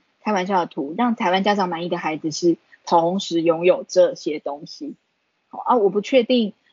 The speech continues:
是不是每个人都认同，但是里面就可以看到，其实有时候我们要孩子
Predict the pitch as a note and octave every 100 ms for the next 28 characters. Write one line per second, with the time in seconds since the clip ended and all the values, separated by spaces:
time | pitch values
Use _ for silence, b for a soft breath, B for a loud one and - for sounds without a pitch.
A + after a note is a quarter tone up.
0 | _ - C#4+ A3 B3 F#3+ D#3+ E3+ D#3+ E3
1 | F#3+ G#3 F3+ - - A#3 _ _ - C4
2 | D4 G3+ G#3+ C#4 D4 C4+ G3 B3+ A#3+ B3
3 | A#3 G#3+ A#3 A3+ A3+ - _ _ G#3+ G#3+
4 | A#3+ D4+ C4 F#3 F3+ G#3 C4+ A#3+ G#3 F#3+
5 | F3+ F3 F#3+ F#3